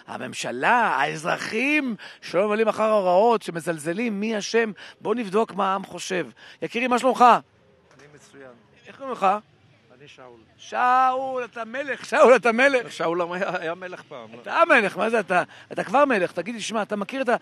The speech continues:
Speaker 1: הסיפור של תחלואה עולה ועולה? סגר שמגר, יש תחלואה שרק עולה כל יום באלפים. ואני שואל אותך, שאול, מי אשם? הממשלה, האזרחים, האכיפה? דבר אליי.
Speaker 2: קודם כל, יש פה וירוס, אה, שלא היה קיים לפני כן, שלא יודעים את, אה, טיבו.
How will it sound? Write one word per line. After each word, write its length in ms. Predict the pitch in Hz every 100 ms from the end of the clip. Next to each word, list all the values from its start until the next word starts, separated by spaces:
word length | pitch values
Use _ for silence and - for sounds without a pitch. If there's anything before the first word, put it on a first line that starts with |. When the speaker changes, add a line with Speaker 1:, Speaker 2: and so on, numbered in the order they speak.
| - -
Speaker 1:
הסיפור 240 | - 214
של 80 | 202
תחלואה 320 | 196 185 190
עולה 260 | 185 175 185
ועולה? 260 | 165 165 147
סגר 300 | - 208 190
שמגר, 440 | 170 214 220 226 208 - -
יש 180 | 190 202
תחלואה 440 | 190 - 175 196
שרק 260 | - 185 180
עולה 160 | 185
כל 100 | 180
יום 120 | 190 170
באלפים. 560 | 147 147 - 175 127 - _ _ _ -
ואני 100 | 165
שואל 120 | 180
אותך, 200 | 226 - 190
שאול, 420 | - 208 185 165
מי 220 | - 190 208
אשם? 340 | - 180 123 - _ _
הממשלה, 640 | 131 151 135 120 147 220 196 - -
האזרחים, 720 | - 143 226 - 254 233 185 - _ -
האכיפה? 580 | 131 - 143 - 254 196 - - -
דבר 240 | 180 226 170
אליי. 160 | 117
Speaker 2:
קודם 140 | 127 233
כל, 160 | 220 196
יש 80 |
פה 340 | - 190 170 156
וירוס, 520 | 147 131 131 - -
אה, 60 | 135 131 127 123
שלא 320 | - 139 143
היה 220 | 139 135
קיים 440 | - 135 135 139 131
לפני 280 | 123 127
כן, 160 | 123 131 160
שלא 260 | - 143 147
יודעים 260 | 147 147
את, 200 | 135 -
אה, 140 | 131 127
טיבו. 280 | - 127 120